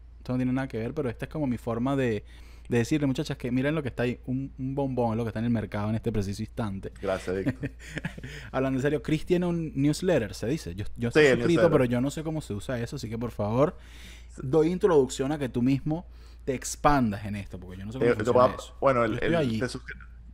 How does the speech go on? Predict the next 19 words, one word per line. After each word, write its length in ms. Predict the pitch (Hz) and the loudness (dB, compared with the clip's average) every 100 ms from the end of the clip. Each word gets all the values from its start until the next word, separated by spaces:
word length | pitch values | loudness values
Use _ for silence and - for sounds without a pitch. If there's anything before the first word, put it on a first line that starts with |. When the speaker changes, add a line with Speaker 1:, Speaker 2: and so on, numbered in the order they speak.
| - | 0
Speaker 2:
ahí 100 | 117 | 4
va 120 | 123 | 6
a 40 | |
haber 100 | 131 | 8
un 120 | 151 156 | 8 6
link 300 | 165 165 - | 4 0 -4
en 220 | 143 143 | -4 2
la 80 | 131 | 4
descripción 720 | 127 - 131 - - 131 135 | 4 2 -2 -2 0 0 2
de 160 | 135 139 | 2 2
este, 440 | 131 - 147 143 | 2 0 2 4
de 100 | 123 | 2
este 180 | 123 143 | 0 2
video 300 | 139 120 127 | 2 4 6
aquí 260 | 131 131 131 | 4 0 -2
Speaker 1:
Ok. 40 | 123 | -2
Speaker 2:
en, 380 | 131 131 127 - | 0 -2 -4 -4
en 160 | 127 | -4
YouTube. 480 | 123 123 143 156 - | -4 0 2 2 -2